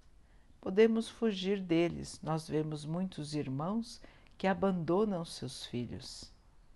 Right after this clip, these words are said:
que uma vez separados,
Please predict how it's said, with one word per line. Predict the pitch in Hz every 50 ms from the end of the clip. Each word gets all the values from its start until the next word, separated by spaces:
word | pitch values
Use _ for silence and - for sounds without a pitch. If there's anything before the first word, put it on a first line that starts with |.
| - - - - - - - - - - - - - - -
que | - 170
uma | 156 156 147 147
vez | 143 - 143 143 143 143 -
separados, | - - 135 131 - 135 131 131 131 131 147 175 196 196 214 220 220 - - - - -